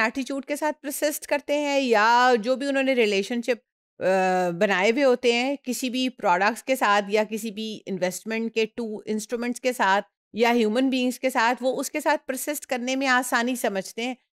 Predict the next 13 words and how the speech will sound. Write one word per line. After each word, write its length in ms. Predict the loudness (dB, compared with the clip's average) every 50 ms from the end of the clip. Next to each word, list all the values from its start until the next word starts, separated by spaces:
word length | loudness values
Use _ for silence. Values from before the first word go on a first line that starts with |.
| -6 -4
This 200 | -4 -4 -6 -4
can 240 | -2 0 0 0
also 360 | 0 2 2 2 2 0 -2 -2
be 220 | -2 -2 -4 -6 -8 _ _ _ _ _ -10
explained, 680 | -10 -10 -8 -6 0 2 4 4 6 4 2 0 -2 -6 -10 _ _ _ _ -4 -2
this 200 | -2 -2 0 0
can 200 | -2 0 2 2
also 220 | 2 2 2 0
be 120 | 0 0 0 0
used 280 | 0 0 -2 -2 -4 _
to 140 | -8 -6 -6
explain 440 | -6 -8 -10 -4 0 0 2 2 2
the 80 | 0